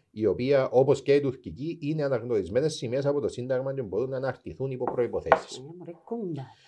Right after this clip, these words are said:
Speaker 1: Όπως και με την τουρκοκυπριακή πλευρά, το ποσοστό αποδοχής της κυπριακής σημαίας ως το κατεξοχή σύμβολο της χώρας αυξάνεται όσον κινούμαστε πιο αριστερά στο ιδεολογικό φάσμα.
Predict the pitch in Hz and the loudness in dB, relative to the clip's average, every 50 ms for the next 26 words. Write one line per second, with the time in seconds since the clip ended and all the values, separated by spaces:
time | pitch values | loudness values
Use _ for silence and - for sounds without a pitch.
0 | - - - - - - - _ _ - 120 139 147 143 - 160 151 151 156 156 | -20 -2 0 0 0 0 -8 _ _ 8 8 10 10 8 8 6 6 6 6 2
1 | 151 143 - 151 139 135 131 135 123 113 104 113 135 127 120 123 117 98 98 104 | 0 2 2 -2 -2 0 2 4 4 4 4 2 -2 0 4 4 4 4 4 2
2 | 117 135 156 156 - - - 113 101 113 104 - 92 - - 123 135 139 139 147 | 2 0 0 -2 -4 -2 -2 0 2 0 0 0 -4 0 2 4 4 4 4 4
3 | 135 - - 127 120 - 110 - - 127 127 - 131 113 95 92 117 123 - - | 2 2 2 0 -8 -10 -12 -12 -12 -8 -2 2 2 2 2 0 -2 -8 -8 -10
4 | - - 120 110 110 110 107 90 80 80 - - 117 - - 123 - 120 - 123 | -10 -8 -6 -6 -4 -4 -2 -4 -4 -8 -10 -12 -14 -4 -4 0 0 2 0 0
5 | 120 - - - 85 82 117 117 - - 135 131 131 131 127 127 120 107 85 82 | -2 -2 -6 -8 -6 -6 -6 -8 -6 -6 -8 -4 -4 -2 0 0 -2 -2 -6 -10
6 | - _ 123 127 135 147 147 151 - _ - 90 85 85 - _ - - - 147 | -8 _ 0 0 0 0 -2 -6 -12 _ -10 -10 -10 -10 -12 _ -12 -6 -4 -2
7 | 160 156 131 101 80 - 147 160 - - 131 123 - 156 139 120 113 101 110 127 | -2 0 -2 -2 -2 -2 -2 -4 -4 -4 -6 -4 -4 -6 -6 -6 -6 -6 -6 -4
8 | 139 139 131 139 - _ 160 156 156 156 - _ _ _ _ _ _ _ _ _ | -4 -4 -4 -6 -4 _ -2 -2 -2 -4 -8 _ _ _ _ _ _ _ _ _
9 | - 135 139 147 151 147 147 - _ 123 127 127 123 117 - - - - 87 82 | 6 8 8 8 8 6 2 -4 _ 2 2 2 2 2 -2 -8 -6 -4 -2 -2
10 | 120 139 143 139 - 147 139 131 135 123 117 113 107 95 80 78 92 90 - - | -2 -2 -4 -4 -6 -6 -4 0 0 2 2 0 -2 -2 -4 -2 -2 -2 -2 -4
11 | _ 78 69 65 - | _ -8 -8 -8 -12